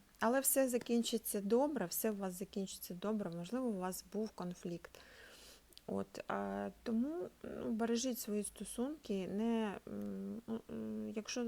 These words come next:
у вас щось є реально таке цінне, довготривале, не розмінюйтеся на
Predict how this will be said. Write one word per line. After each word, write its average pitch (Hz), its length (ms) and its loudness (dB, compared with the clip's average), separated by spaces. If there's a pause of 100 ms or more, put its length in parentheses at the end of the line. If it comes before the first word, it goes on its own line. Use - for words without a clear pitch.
(120)
у 208 100 -6
вас 220 420 -2
щось 220 440 -2
є 214 260 4
реально 196 600 0 (140)
таке - 220 -8
цінне, 262 420 0
довготривале, 220 840 -2
не 220 180 4
розмінюйтеся 214 800 -2
на 165 320 -8